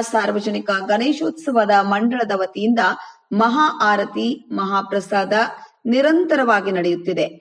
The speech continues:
ಪ್ರಸಕ್ತ ವರ್ಷ ಡಿ ಜೆ ಡಾಲ್ಬಿಗಳಿಗೆ ಕೊಕ್ ನೀಡಿ ಅನವಶ್ಯಕ ಖರ್ಚಿಗೆ ತಿಲಾಂಜಲಿ ಇಟ್ಟು ಪರಂಪರೆಯ ಭಕ್ತರಿಗೆ ಧರ್ಮ ಜಾಗೃತಿ,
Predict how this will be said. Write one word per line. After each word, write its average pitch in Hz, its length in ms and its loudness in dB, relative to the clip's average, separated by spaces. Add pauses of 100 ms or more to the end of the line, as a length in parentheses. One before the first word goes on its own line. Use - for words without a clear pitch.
(300)
ಪ್ರಸಕ್ತ 311 440 0 (120)
ವರ್ಷ 247 240 -2 (300)
ಡಿ 254 120 2 (160)
ಜೆ 233 140 4 (180)
ಡಾಲ್ಬಿಗಳಿಗೆ 214 760 2 (180)
ಕೊಕ್ 262 340 -2
ನೀಡಿ 214 240 2 (240)
ಅನವಶ್ಯಕ 285 600 0 (200)
ಖರ್ಚಿಗೆ 214 480 0 (420)
ತಿಲಾಂಜಲಿ 302 680 4 (160)
ಇಟ್ಟು 202 200 0 (460)
ಪರಂಪರೆಯ 311 580 4 (140)
ಭಕ್ತರಿಗೆ 214 520 0 (140)
ಧರ್ಮ 226 240 2 (240)
ಜಾಗೃತಿ, 226 500 -2